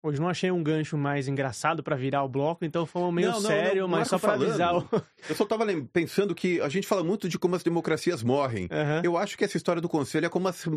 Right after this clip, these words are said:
Speaker 2: democracias renascem também,
Speaker 1: É,
Speaker 2: né?
Speaker 1: podem
Speaker 2: Porque
Speaker 1: se reinventar.
Speaker 2: se reinventam e se tornam mais robustas em alguns lados, né?
Speaker 1: É o que queremos. E, ó,
Speaker 2: Exato.
Speaker 1: só pra não deixar o ouvinte sem resposta, o Joaquim manda aqui, "Não, Durão, de fato, o patrão mandou cantar,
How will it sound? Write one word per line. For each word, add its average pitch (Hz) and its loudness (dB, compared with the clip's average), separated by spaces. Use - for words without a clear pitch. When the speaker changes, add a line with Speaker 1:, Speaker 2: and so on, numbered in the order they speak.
Speaker 2:
democracias 170 0
renascem 208 0
também, 101 2
Speaker 1:
É, 131 2
Speaker 2:
né? 165 2
Speaker 1:
podem 147 2
Speaker 2:
Porque 160 4
Speaker 1:
se 185 -2
reinventar. 165 2
Speaker 2:
se 165 2
reinventam 165 0
e 214 0
se 202 0
tornam 170 0
mais 185 0
robustas 185 0
em 190 0
alguns 190 -2
lados, 98 0
né? 135 0
Speaker 1:
É 139 2
o 135 0
que 135 -6
queremos. 147 0
E, 110 0
ó, - -2
Speaker 2:
Exato. 156 2
Speaker 1:
só 170 2
pra 202 0
não 196 0
deixar 170 2
o 160 2
ouvinte 147 -2
sem 160 -2
resposta, 165 -2
o - 0
Joaquim 170 0
manda 185 0
aqui, 175 -2
"Não, 202 2
Durão, 156 2
de 135 -2
fato, 180 2
o 185 0
patrão 165 0
mandou 151 0
cantar, 170 0